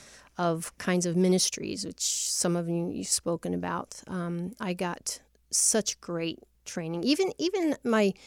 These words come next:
physical education training, the, the courses I was taking thinking would not be helpful for me, kinesiology, <laughs> the first aid stuff, um, all the stuff having to do with health and f-, and physical fitness and things like that,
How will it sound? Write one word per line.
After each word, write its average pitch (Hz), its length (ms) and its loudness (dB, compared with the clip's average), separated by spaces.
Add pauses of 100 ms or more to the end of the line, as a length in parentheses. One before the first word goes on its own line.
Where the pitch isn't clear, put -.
(180)
physical 233 320 2
education 202 880 4 (140)
training, 196 600 6
the, 175 220 0 (200)
the 185 420 -2
courses 208 400 4
I 180 100 2
was 180 160 2
taking 185 400 0
thinking 180 420 -2
would 180 200 2
not 185 260 0
be 190 120 0
helpful 190 380 -2
for 202 220 -6
me, 202 280 0 (520)
kinesiology, 202 1200 2 (440)
<laughs> 233 260 2 (500)
the 190 80 -6
first 220 380 6
aid 196 300 6
stuff, 185 520 2 (440)
um, 165 640 -2 (320)
all 208 280 6
the 196 100 2
stuff - 340 2
having 180 260 -4
to - 100 -10
do 170 140 -2
with 170 140 -2
health 175 400 -4
and 170 120 -4
f-, - 240 -16
and 175 240 -6
physical - 440 -4
fitness - 360 -6
and 190 120 -6
things 180 180 -4
like 185 160 -6
that, 185 220 -4